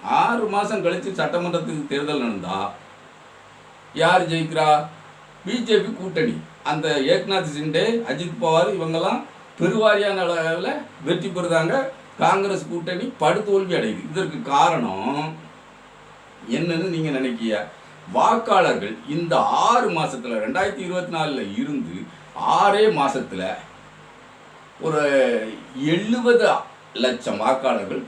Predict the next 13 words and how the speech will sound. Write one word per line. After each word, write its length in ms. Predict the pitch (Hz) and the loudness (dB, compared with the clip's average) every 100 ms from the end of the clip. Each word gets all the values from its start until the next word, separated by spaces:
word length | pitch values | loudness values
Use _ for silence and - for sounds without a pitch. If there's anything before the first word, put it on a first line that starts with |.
| 135 | -4
கூடியிருக்காங்க. 420 | 117 87 - - - - - - - - 90 | -4 -6 -10 -16 -20 -20 -20 -20 -20 -20 -4
எழுபது 460 | 120 160 196 190 160 | 0 0 0 -2 -2
லட்சம் 360 | 139 117 113 | -4 -4 -6
வாக்காளர்கள் 560 | 95 110 117 98 87 - - - - - | -4 -6 -4 -6 -6 -10 -14 -20 -20 -12
கூடியிருக்காங்க. 540 | 143 127 87 87 98 135 | -6 -6 -6 -10 -10 -4
எப்படி 340 | 175 - 190 | -4 -2 -4
கூடுனாங்க? 600 | 160 156 143 135 123 113 - - - - - - - - | -4 -6 -2 -2 0 -2 -4 -16 -20 -20 -20 -20 -16 -12
அஞ்சு 320 | - 180 185 190 | -4 -4 -2 2
வருஷத்துல 800 | 175 175 202 175 185 135 127 107 - - - - - - - | 4 4 0 2 4 4 4 2 -6 -12 -18 -20 -20 -20 -8
முப்பத்தெட்டு 520 | 127 127 185 190 170 | -4 -2 -2 -2 -2
லட்சம் 300 | 175 170 156 | -2 -2 0
வாக்காளர்கள் 580 | 143 - 147 147 139 120 - | 0 2 2 2 0 -2 -2
கூடிட்டு, 560 | 117 104 80 80 98 | -4 -4 -8 -8 -8